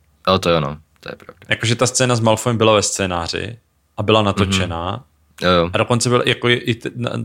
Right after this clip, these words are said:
Speaker 2: když si to najdeš na YouTube, tak je normálně jako sestříhaná, jo? Jakože to je normálně
Speaker 1: Mhm.
Speaker 2: prostě kus filmu,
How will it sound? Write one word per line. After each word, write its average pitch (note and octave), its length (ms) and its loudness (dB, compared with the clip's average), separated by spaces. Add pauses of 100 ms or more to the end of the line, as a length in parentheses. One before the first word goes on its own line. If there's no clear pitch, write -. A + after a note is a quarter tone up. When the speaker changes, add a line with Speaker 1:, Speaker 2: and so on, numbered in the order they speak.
Speaker 2:
když A#2 160 -2
si - 60 -8
to A#2+ 80 -6
najdeš A#2 220 0
na A#2 80 0
YouTube, A2 280 -4
tak A2+ 140 -2
je A#2 60 -4
normálně A2+ 180 0
jako A2+ 160 -2
sestříhaná, F#2 800 -2
jo? E2+ 120 0
Jakože G#2 260 -4
to A2 140 -6
je A2 40 0
normálně A#2 360 2
Speaker 1:
Mhm. G#2 40 -4
Speaker 2:
prostě B2+ 240 -2
kus - 320 0
filmu, A#2+ 540 0